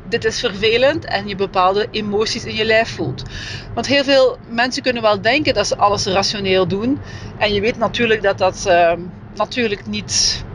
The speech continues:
correct is of niet helpt. Want, ehm, als je natuurlijk alleen alles vanuit je hoofd blijft doen en je lichaam negeert,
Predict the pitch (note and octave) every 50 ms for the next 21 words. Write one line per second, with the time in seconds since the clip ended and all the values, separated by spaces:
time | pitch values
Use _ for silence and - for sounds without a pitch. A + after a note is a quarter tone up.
0 | - - - - - - - G#3 F#3+ F3 F3+ F#3 - - C#4 C4+ A3+ G#3+ G3 -
1 | - - G#3+ F#3+ - - - F#3 F#3 A3+ C#4 - - - - - - - - -
2 | - - - - - A#3 A3+ A3+ A3+ A3 - - - - - - - - - -
3 | G3 G3+ G3 G3 G3 G3 G3 G3 G3 G3 G3 G3 - - - - - - - -
4 | - A3 A3 - A#3+ G#3+ G#3 - - A#3 A3 A3 - - G3 G#3 A3 G#3+ - F#3+
5 | A3 A#3 A3+ - A#3+ G#3+ A3 G#3+ - - G#3+ F#3+ G3 A#3+ C#4+ C#4 - - A3 G3+
6 | G3+ - - A3 G#3+ G3+ - - G3+ G3+ G3 G3 F#3+ F#3+ G3 G#3 - - A3 F#3+
7 | F3+ F#3 F3+ F3 E3+ - F#3+ F#3+ G#3+ B3+ C#4+ - -